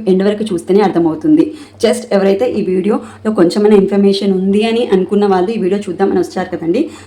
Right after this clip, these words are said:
So, వీడియో ఎండ్ వరకు చూసి మీరు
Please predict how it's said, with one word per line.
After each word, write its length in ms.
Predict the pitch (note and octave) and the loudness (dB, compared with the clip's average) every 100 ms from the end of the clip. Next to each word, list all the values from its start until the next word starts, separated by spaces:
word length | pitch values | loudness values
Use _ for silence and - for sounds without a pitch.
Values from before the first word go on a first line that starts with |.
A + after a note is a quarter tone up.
| - | -4
So, 120 | C4+ G#3 | -2 2
వీడియో 280 | G#3+ A3 | 2 2
ఎండ్ 340 | - G3 G3 A3 | 0 2 4 4
వరకు 340 | A3 G#3+ G#3+ | 2 0 -2
చూసి 340 | F#3+ G3+ F#4+ - - - - - - _ - - | -4 2 0 0 -14 -20 -20 -20 -20 _ -20 -8
మీరు 200 | A#3+ B3+ | -2 -2